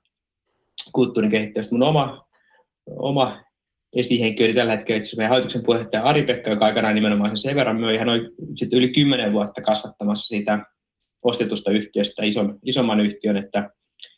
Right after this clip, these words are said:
siitä, silloin kun Visma osti jo ihan muutaman miljoonan liikevaihtoa, tänä päivänä siinä taitaa olla noin kuusikymmentä miljoonaa jo liikevaihto siinä yhtiössä Visman sisällä.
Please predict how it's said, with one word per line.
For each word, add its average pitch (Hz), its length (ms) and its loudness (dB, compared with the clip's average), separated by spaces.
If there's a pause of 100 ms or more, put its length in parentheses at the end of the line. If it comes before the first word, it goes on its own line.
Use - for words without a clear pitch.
(380)
siitä, 101 260 -2 (240)
silloin 113 260 -4
kun 107 220 0
Visma 120 340 2
osti 127 240 0
jo 107 60 6
ihan 110 100 2
muutaman 110 320 2
miljoonan 101 340 2
liikevaihtoa, 101 540 -2
tänä 104 180 0
päivänä 98 240 -4
siinä 101 200 -6
taitaa 98 200 -6
olla 104 200 -10 (180)
noin 98 160 -6
kuusikymmentä - 360 -2
miljoonaa 95 340 2
jo 107 80 -2
liikevaihto 104 540 0
siinä 104 320 -2 (300)
yhtiössä 110 600 0 (120)
Visman 107 260 -2
sisällä. 110 400 0